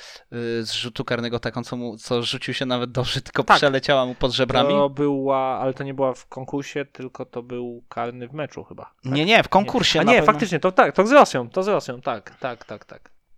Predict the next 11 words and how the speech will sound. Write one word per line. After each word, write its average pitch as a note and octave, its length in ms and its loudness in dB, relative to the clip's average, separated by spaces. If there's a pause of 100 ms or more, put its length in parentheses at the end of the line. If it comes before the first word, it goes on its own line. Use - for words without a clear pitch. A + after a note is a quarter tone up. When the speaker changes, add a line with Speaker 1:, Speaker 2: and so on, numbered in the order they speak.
Speaker 2:
No. A2+ 260 -14 (720)
Speaker 1:
No A#2+ 120 -6
ciekawe, A2 420 -4
zobaczymy, A#2 460 -4
zobaczymy, A#2 380 -6
co - 100 -12
to B2+ 100 -10
będzie, A#2 560 -6
y, A2+ 520 -10
ale A#2 240 -4
typ, - 220 -12